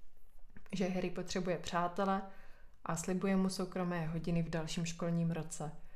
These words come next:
Myslím si, že Brumbál se tady opravdu snaží. Když začne jejich společná výuka,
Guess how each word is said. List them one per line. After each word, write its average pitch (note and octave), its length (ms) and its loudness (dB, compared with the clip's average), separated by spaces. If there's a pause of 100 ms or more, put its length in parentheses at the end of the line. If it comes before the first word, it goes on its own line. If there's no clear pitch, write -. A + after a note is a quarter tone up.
(520)
Myslím G#3+ 260 4
si, G3+ 120 2
že F#3 100 2
Brumbál E3+ 360 4
se E3+ 100 -2
tady E3 200 -2
opravdu D#3+ 420 -2
snaží. D3 580 -6 (1300)
Když F#3+ 260 4
začne G3+ 320 4
jejich A3+ 220 4
společná A#3 500 4
výuka, G#3+ 880 4